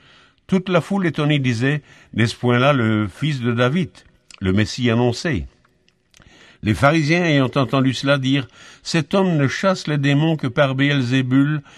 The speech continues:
prince des démons. » Comme Jésus connaissait leurs pensées, il leur dit, «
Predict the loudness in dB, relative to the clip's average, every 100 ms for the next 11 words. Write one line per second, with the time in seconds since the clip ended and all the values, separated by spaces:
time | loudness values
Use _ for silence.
0 | -20 _ -2 0 0 0 0 0 2 0
1 | -2 -8 _ _ -20 _ -4 0 2 0
2 | -2 -2 -2 -2 -2 -2 -2 -2 -4 -2
3 | -2 0 -2 -2 -4 -4